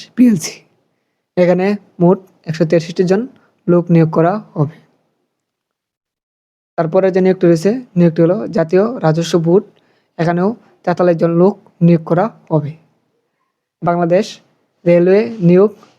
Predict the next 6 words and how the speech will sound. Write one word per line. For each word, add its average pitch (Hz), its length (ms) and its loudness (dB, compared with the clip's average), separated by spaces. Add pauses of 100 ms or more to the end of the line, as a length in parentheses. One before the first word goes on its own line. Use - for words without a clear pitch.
(120)
এখানেও 185 260 0 (540)
একশো, 175 280 -2 (380)
তিনশো 180 240 2 (340)
আটত্রিশ 180 340 0
জন 208 120 2 (380)
লোক 196 140 2